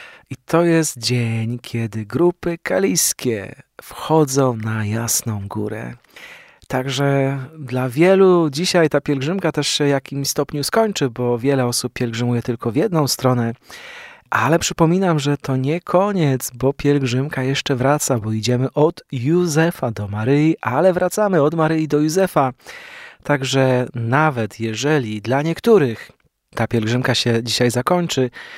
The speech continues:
to tak naprawdę my trwamy cały czas dalej. Szczególnie jest to dobra informacja dla wszystkich pielgrzymów duchowych.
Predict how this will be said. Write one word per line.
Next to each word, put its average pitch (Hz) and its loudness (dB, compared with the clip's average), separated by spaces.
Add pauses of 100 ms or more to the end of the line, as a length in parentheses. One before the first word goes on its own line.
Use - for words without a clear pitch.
(140)
to 175 -4
tak 156 2
naprawdę 139 0
my 151 2
trwamy 156 0
cały 131 0
czas 107 -4
dalej. 101 -4
Szczególnie 143 2 (340)
jest 117 -4
to 117 0 (160)
dobra 120 2
informacja 117 0
dla 110 -4
wszystkich - -6
pielgrzymów 120 0
duchowych. 143 2